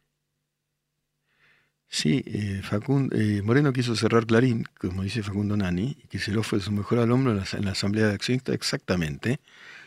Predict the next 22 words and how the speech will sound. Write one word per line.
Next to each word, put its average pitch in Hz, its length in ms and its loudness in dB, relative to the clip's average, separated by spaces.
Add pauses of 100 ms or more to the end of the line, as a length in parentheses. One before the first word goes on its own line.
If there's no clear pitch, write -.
(260)
Y 113 140 -4
quiso, 151 540 -2
es - 160 0
que, 110 500 0
es 110 160 -6
que 120 100 0
el 117 140 2
tema 156 300 6
es 120 80 2
que 98 300 0
Kirchner 135 420 2
quiso 117 260 2
con, 107 220 2
con 120 380 4
Chávez 147 340 8
comprar 107 400 2
Clarín. 78 420 -6 (720)
¿Por 120 140 -8
qué 139 80 0
lo 104 100 2
quiso 85 220 -4
comprar? - 400 -8